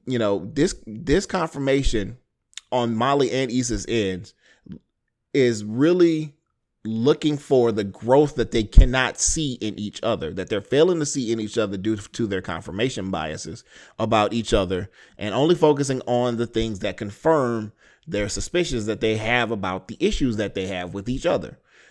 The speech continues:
With Issa, it is seeing that Molly is gonna repeatedly mess up a relationship because she's either too thirsty or she's not, either she's too thirsty or the guy's not, well, no, no, no.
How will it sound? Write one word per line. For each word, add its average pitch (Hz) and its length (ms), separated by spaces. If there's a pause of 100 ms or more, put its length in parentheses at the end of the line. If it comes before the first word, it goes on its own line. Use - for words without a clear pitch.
(100)
With 92 480
Issa, 110 560
it 101 260
is 95 520 (200)
seeing 104 420
that 98 400 (200)
Molly 98 440
is 98 260
gonna 104 260
repeatedly 120 960 (300)
mess 113 360
up 123 260
a 110 120
relationship 110 640
because 98 440
she's 98 220
either 92 180
too - 180
thirsty 139 580 (200)
or - 120
she's 95 180
not, 92 240 (140)
either 101 240
she's 120 240
too 101 260
thirsty 156 460
or 104 160
the 82 80
guy's 110 420
not, 101 300
well, 160 140
no, 165 100
no, 143 80
no. 95 160